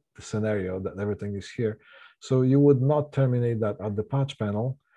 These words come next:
You'll probably terminate this thing straight onto the, you know, uh, onto the, uh, bix termination block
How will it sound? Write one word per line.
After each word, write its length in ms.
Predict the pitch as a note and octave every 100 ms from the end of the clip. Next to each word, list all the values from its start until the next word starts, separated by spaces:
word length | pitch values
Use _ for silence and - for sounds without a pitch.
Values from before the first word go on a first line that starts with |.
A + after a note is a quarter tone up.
| _ _ _
You'll 160 | C#3 C#3
probably 340 | C#3 C3 B2
terminate 460 | A#2+ B2 A#2 A2+ A2
this 160 | G#2
thing 180 | - A2
straight 420 | - - B2 A#2 A2
onto 520 | G#2+ G#2+ - A2 G#2
the, 320 | G2+ G2 F#2 - -
you 60 | G2+
know, 260 | G2+ G2+ F#2+
uh, 180 | G2 G2
onto 360 | G#2 G2+ G#2+
the, 440 | G2+ G2 G2 F#2+ F#2 - G2
uh, 140 | F#2+
bix 560 | F#2 F#2 A#2+ B2+ - - _ _ _ _ - _ - - _
termination 720 | A#2 A2 A2+ A2 A2 - A2 - F#2+
block 400 | G2+ C3+ D#3 -